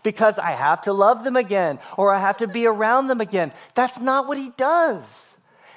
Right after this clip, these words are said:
His affection is gladdening. And that's what Paul says. "I long for you with the affection of Christ Jesus."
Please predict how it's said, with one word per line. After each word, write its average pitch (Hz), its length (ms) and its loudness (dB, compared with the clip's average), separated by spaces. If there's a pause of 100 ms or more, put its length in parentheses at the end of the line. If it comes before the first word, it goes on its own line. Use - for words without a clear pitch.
His 202 220 -4
affection 165 840 -2 (400)
is 156 220 -8
gladdening. 143 1000 -2 (1500)
And 113 160 -10
that's 127 280 -6
what 156 200 -10
Paul 104 240 -14
says. 131 520 -18 (1800)
"I 127 180 -4
long 131 560 -4
for - 160 -14
you 135 200 -10
with 127 140 -12
the - 160 -14
affection 151 800 -10
of 113 200 -14
Christ 127 480 -12
Jesus." 117 600 -14